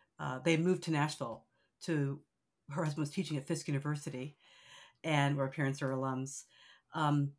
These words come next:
and he was a very well-regarded, you know, um, faculty member on campus,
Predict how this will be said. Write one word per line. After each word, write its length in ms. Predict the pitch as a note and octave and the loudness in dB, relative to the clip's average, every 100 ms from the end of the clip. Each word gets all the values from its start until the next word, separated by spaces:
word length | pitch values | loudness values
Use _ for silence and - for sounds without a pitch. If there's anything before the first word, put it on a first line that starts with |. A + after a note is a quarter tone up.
| - | -6
and 140 | D#3 | 0
he 80 | F#3 | 2
was 160 | F3 D3+ | 2 0
a 20 | |
very 400 | C3+ C#3+ F#3 F3+ | -2 4 6 6
well-regarded, 720 | E3 D#3 C#3+ D3 D3+ C#3+ D3+ | 2 2 2 2 2 0 -2
you 80 | D#3 | -2
know, 320 | C3 C3+ C#3+ - | -2 -4 -8 -10
um, 240 | C#3 C3+ | -8 -2
faculty 260 | F3+ F3 E3+ | 2 4 2
member 180 | D#3 D3+ | 2 2
on 100 | C#3 | 0
campus, 540 | E3 D#3+ D#3+ C#3+ - | 0 -2 0 -2 -4